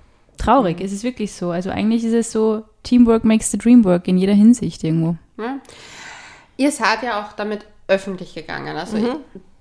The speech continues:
Speaker 3: du vor allem generell mit deinem Leben, auch von Anfang an irgendwie in der Beziehung, das war ja schon öffentlich. Ich, ich folge dir auch schon ewig, wir sind auch schon länger
Speaker 2: <laughs>
Speaker 3: befreundet. Ähm, aber es ist, es ist, erstens finde ich es immer schön, das zu sehen, dass, dass du so öffentlich auch das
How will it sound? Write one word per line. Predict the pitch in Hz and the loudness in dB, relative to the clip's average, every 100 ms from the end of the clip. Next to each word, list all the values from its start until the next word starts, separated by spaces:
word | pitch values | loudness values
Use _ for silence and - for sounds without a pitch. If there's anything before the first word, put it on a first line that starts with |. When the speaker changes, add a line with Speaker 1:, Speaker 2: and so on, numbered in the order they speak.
| _ | _
Speaker 3:
du | 220 214 | -12 -6
vor | 220 | -2
allem | 160 180 202 | 0 0 -2
generell | 185 196 233 220 220 | -6 -6 -4 -4 -6
mit | 214 | -6
deinem | 190 202 | -8 -8
Leben, | 190 190 185 | -6 -8 -8
auch | 180 | -10
von | - 156 | -8 -8
Anfang | 170 190 - | -8 -8 -8
an | 185 | -6
irgendwie | 185 180 | -6 -8
in | 170 | -10
der | 165 | -10
Beziehung, | 185 - 220 240 233 | -14 -10 -6 -6 -6
das | - | -10
war | - 156 | -8 -8
ja | |
schon | - - | -8 -10
öffentlich. | 196 202 208 | -8 -8 -8
Ich, | - - - _ - | -12 -18 -20 _ -20
ich | - | -20
folge | - 185 180 180 | -6 -2 -2 -2
dir | 175 | -6
auch | 170 | -6
schon | - | -8
ewig, | 165 165 - | -10 -10 -14
wir | - - | -16 -10
sind | |
auch | 190 | -8
schon | - 214 | -6 -4
länger | 214 | -4
Speaker 2:
<laughs> | 196 | -6
Speaker 3:
befreundet. | 180 - 196 220 233 - 392 480 403 - 214 | -8 -2 0 2 0 -2 -2 -2 -2 -4 0
Ähm, | 208 269 277 294 - - 294 - | 2 2 2 0 -2 -14 -10 -4
aber | 196 214 | -2 -2
es | |
ist, | 247 254 - _ _ _ _ | -4 -8 -12 _ _ _ _
es | 220 | -4
ist, | 277 - | -2 -2
erstens | 214 262 330 | -2 0 -2
finde | 285 294 | -2 -2
ich | 302 | -2
es | |
immer | 254 262 | -4 -4
schön, | - 196 | -2 -4
das | 226 - | -4 -6
zu | 269 | -10
sehen, | 262 247 294 349 - | -6 -4 -4 -6 -10
dass, | 226 - _ _ | -12 -14 _ _
dass | 233 - | -14 -12
du | |
so | 226 | -8
öffentlich | - 196 220 220 | -8 -6 -8 -8
auch | 208 | -12
das | 214 208 | -12 -16